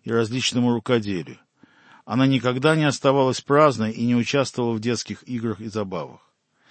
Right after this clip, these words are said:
Когда Макрина выросла, родители обручили ее с благочестивым юношей, но жених вскоре скончался. Многие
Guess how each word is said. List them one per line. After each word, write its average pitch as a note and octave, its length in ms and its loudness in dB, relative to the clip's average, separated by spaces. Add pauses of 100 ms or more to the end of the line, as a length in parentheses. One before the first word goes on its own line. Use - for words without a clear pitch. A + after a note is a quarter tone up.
(340)
Когда A#2+ 280 0
Макрина C#3+ 440 4
выросла, C3 580 0 (440)
родители C#3+ 520 0
обручили C3+ 600 0
ее C#3 220 4
с G#2 40 -4
благочестивым C3 680 -2
юношей, A#2+ 600 -2 (300)
но A#2+ 80 -2
жених C#3 360 0
вскоре C#3 340 2
скончался. G#2+ 840 -6 (840)
Многие C3 600 2